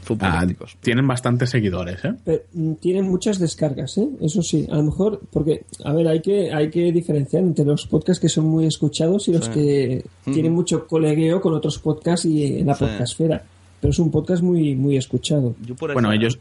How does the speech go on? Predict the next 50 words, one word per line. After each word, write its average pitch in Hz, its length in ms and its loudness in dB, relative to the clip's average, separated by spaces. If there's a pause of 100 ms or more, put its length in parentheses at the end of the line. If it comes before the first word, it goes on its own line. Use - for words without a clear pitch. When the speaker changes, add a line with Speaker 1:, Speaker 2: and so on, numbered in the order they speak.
Speaker 2:
ellos 123 180 0
también 123 220 0
porque 127 160 2
tratan 101 260 2
Speaker 3:
Muy 185 80 2
Speaker 2:
una 190 80 2
temática 160 240 2
Speaker 3:
descargado, 151 260 0
Speaker 2:
muy 131 120 2
en 120 60 0
Speaker 3:
amigos. 107 160 -4
Speaker 2:
concreta. 104 520 -4 (220)
Speaker 1:
Mm, 113 180 -4 (220)
eso 113 200 -6
sí. 113 140 -6 (440)
Hombre, 123 200 2
pues 113 180 2
va, 110 180 4
cada 117 280 0
día, 135 180 0
yo 135 220 2
en 120 320 0
esa 135 200 0
época 147 380 -2
miré 120 460 0 (120)
iVoox 156 280 -6
y 135 80 -2
parece 120 240 -8
que - 40 -2
eran 139 180 -4
trescientos, 120 720 -6
cada 143 200 4
día 143 240 -2
trescientos 127 380 -2
oyentes. 131 480 -6 (640)
Speaker 2:
Ujú. 107 280 4 (160)
Speaker 3:
Sí. 131 400 4 (260)
Speaker 1:
Que - 80 -6
Speaker 3:
Tú, - 80 4
Speaker 1:
ya - 100 -2
Speaker 3:
Sune, 160 300 0
has 147 100 -2
dicho, 156 400 -2
mm, 143 240 0
para 139 180 0
aficionados 143 580 0
al 139 100 0
fútbol. 139 300 0
Bueno, 131 260 -2 (140)
mm, 135 320 0